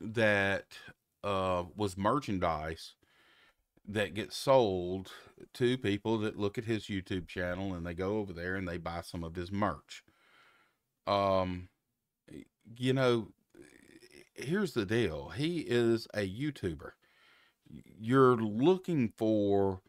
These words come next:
you aren't gonna make a whole bunch of money on YouTube. I mean, he is. He's got enough subscribers where he does great on YouTube. But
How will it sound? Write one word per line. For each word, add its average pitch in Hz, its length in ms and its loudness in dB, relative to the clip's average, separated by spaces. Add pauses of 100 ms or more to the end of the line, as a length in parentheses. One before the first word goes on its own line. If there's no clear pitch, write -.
(640)
you 160 200 2
aren't 180 140 2
gonna 143 120 4
make 131 220 6
a 101 40 -4
whole 104 140 2
bunch 98 220 0
of 92 60 -2
money 98 220 2
on 78 160 -4
YouTube. 87 520 -2 (1040)
I 110 60 0
mean, 104 280 2 (240)
he 170 280 0
is. 69 280 -14
He's 135 200 -2
got 107 300 2 (120)
enough 107 260 -2
subscribers 85 720 -4
where 85 160 -6
he 110 160 -4
does 104 340 0 (140)
great 101 400 4
on 82 180 -4
YouTube. 87 460 -4 (600)
But 120 340 4